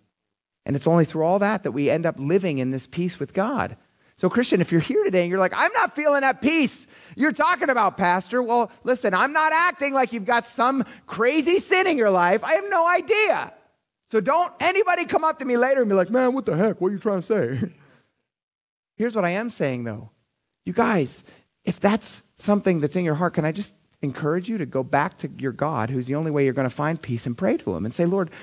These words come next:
what is going on?" Like David, "Lord, is there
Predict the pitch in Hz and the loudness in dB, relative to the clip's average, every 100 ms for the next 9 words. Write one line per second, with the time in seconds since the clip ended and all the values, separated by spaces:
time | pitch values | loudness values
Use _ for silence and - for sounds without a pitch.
0 | - - 277 381 392 - 127 117 110 104 | -18 -2 4 6 6 4 -4 -4 -6 -8
1 | - - _ _ _ _ _ - 220 214 | -10 -14 _ _ _ _ _ -6 -4 0
2 | 233 233 180 - 226 - 214 208 233 277 | 0 0 -2 0 0 2 0 0 0 0
3 | 277 | -2